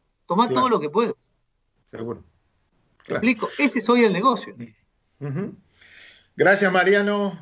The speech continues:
Speaker 2: Abrazo y la seguimos en otro momento, ¿ah?
Speaker 1: Un gran abrazo. Saludos
Speaker 2: Chao,
Speaker 1: para
Speaker 2: que
Speaker 1: Ale
Speaker 2: siga
Speaker 1: también.
Speaker 2: muy-, gracias, gracias. Mariano Sardán, el, el C E O de F D I,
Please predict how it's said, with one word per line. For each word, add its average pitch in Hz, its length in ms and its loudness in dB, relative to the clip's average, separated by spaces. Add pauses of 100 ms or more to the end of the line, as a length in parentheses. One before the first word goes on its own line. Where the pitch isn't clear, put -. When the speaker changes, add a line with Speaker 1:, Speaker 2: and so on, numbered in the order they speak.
Speaker 2:
Abrazo 190 760 -2 (180)
y 104 720 -10
la 117 160 -6
seguimos 143 360 -2
en 143 80 -6
otro 143 200 -4
momento, 110 340 -4
¿ah? 160 240 -4 (460)
Speaker 1:
Un 170 180 -6
gran 202 180 4
abrazo. 180 540 0 (460)
Saludos 165 220 -2
Speaker 2:
Chao, 165 100 4
Speaker 1:
para 143 140 0
Speaker 2:
que 147 60 -2
Speaker 1:
Ale 135 80 -6
Speaker 2:
siga 165 120 -2
Speaker 1:
también. 151 240 -4 (460)
Speaker 2:
muy-, - 60 -20
gracias, 135 580 -6
gracias. 127 420 -6
Mariano 156 340 -4
Sardán, 156 540 0
el, 110 480 -6
el 104 80 -16
C 143 180 -12
E 135 60 0
O 127 60 2
de 131 100 0
F 117 180 -2
D 131 260 2
I, 170 140 -2